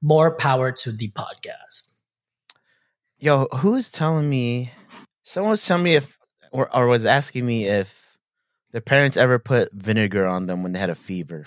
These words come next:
Speaker 2: Fuck, who was it?
Speaker 1: Damn, I've never had that shit before, bro.
Speaker 2: I don't remember who it was, but I was like, "Vinegar? What the fuck?" But they explained, they're like, "Oh, yeah, they put, like,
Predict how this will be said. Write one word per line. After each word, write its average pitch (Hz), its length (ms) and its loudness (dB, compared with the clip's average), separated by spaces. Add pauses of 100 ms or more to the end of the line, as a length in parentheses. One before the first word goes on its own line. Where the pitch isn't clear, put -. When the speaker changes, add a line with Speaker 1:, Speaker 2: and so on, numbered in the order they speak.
Speaker 2:
Fuck, - 500 -12
who 131 100 -6
was 107 260 -4
it? 73 160 -12 (1500)
Speaker 1:
Damn, - 160 4
I've 165 140 6
never 104 260 0
had 131 280 0
that 143 160 4
shit 104 260 0
before, 104 320 -4
bro. 113 480 -2 (220)
Speaker 2:
I 117 80 -4
don't 117 100 2
remember 98 480 -2 (100)
who 107 140 -6
it 98 60 0
was, 92 420 -2
but 104 100 -2
I 104 40 4
was 98 100 0
like, 90 120 -6
"Vinegar? 127 420 0
What 147 100 -4
the - 80 -20
fuck?" 131 300 0 (840)
But 143 80 2
they 185 160 4
explained, 156 540 0
they're 127 100 4
like, 117 180 2
"Oh, 156 180 2
yeah, 165 320 0
they 123 180 -2
put, 127 240 -4
like, 101 320 -4